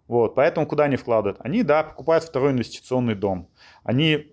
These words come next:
покупают акции какой-то компании, в результате чего как раз вот и произошло очень, э, резкое увеличение цены таких, скажем, серьезных активов, нежели чем,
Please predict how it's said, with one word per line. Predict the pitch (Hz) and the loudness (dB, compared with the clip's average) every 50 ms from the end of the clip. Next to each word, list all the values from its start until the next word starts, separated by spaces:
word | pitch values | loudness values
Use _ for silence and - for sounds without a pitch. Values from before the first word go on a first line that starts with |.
| _ _ _ _ _ _ | _ _ _ _ _ _
покупают | - 104 - - - 139 139 131 120 - | -20 -14 -12 -4 0 2 2 2 2 0
акции | 120 117 - - 107 | -2 -2 -2 -6 -8
какой-то | - - 104 - 110 104 - 107 | -8 -8 -8 -4 -4 -4 -4 -6
компании, | - 110 107 101 - 104 104 98 104 | -10 -10 -10 -8 -8 -10 -8 -6 -6
в | 104 | -4
результате | 110 123 120 135 123 147 139 131 - - | -4 -2 -2 0 0 0 0 0 -2 -6
чего | 107 - 131 156 185 | -6 -4 -2 -2 -2
как | 180 131 - - | -2 -6 -6 -2
раз | 120 127 123 - | -2 -2 -2 -2
вот | 113 - - | -8 -6 -8
и | 104 | -8
произошло | - - 113 110 113 110 - - 135 139 | -4 -2 -2 -2 -2 -4 -4 0 2 2
очень, | 127 110 - - 107 104 - - - - - - _ - | 2 2 0 -4 -6 -6 -6 -10 -20 -20 -20 -20 _ -4
э, | 110 107 107 110 | 0 2 2 2
резкое | 110 120 135 135 - - 113 | 2 2 0 -2 -2 -2 0
увеличение | 107 107 107 113 110 - - 120 117 104 98 | 0 2 2 2 0 0 -2 -2 -2 -2 -2
цены | - - - 120 127 135 143 143 139 127 110 - - _ _ _ _ _ _ _ - | -4 -6 -8 -4 -2 -2 0 2 2 2 0 -2 -6 _ _ _ _ _ _ _ -12
таких, | 110 107 - - 139 123 | -12 -10 -6 -6 -6 -6
скажем, | - - - 113 104 107 104 | -4 -2 -2 -2 0 -2 -4
серьезных | - - - 117 127 120 113 104 101 - - | -6 -4 0 2 2 2 2 0 -2 -8 -8
активов, | 101 - - - 139 135 127 110 - | -8 -6 -4 -2 2 2 2 2 0
нежели | 113 113 113 113 113 101 101 | -2 -2 -2 -2 -2 -4 -4
чем, | 98 - - 107 104 101 - | -6 -6 -8 -8 -8 -8 -10